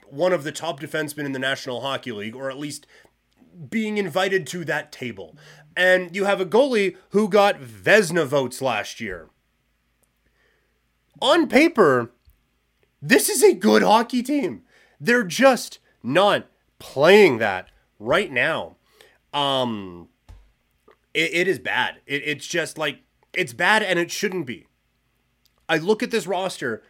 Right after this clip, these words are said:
This should be a playoff team, right? Like, Huberdeau had a hundred fifteen points last year. Kadri just won a Stanley Cup. Lindholm, we were talking about him getting fifty this year.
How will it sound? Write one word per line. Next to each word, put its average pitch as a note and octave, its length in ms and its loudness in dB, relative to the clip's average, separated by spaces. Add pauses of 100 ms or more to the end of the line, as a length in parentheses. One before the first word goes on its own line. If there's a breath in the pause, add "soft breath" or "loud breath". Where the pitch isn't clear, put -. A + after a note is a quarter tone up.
(140 soft breath)
This G#3+ 160 -4
should F#3+ 340 -8
be G3 160 -6
a F3+ 140 -4
playoff F3+ 400 -6
team, B2+ 320 -10 (1080)
right? B3 320 -6 (300)
Like, G3 160 -8
Huberdeau B3 300 2
had A3 100 0
a - 20 -2
hundred G#3+ 240 -4
fifteen G#3 260 -12
points G3 220 -4
last F#3 200 -6
year. E3 180 -8 (160 soft breath)
Kadri G#3+ 260 -4
just G#3 160 -8
won G#3+ 120 -4
a - 40 -6
Stanley G3 300 -6
Cup. F#3 280 -4 (440 soft breath)
Lindholm, G#3 460 2
we F#3 80 0
were F#3 80 -4
talking A3 180 -2
about G3+ 160 -2
him G#3 100 -2
getting G3 220 -2
fifty A3 380 -6
this E3 220 -6
year. C3 240 0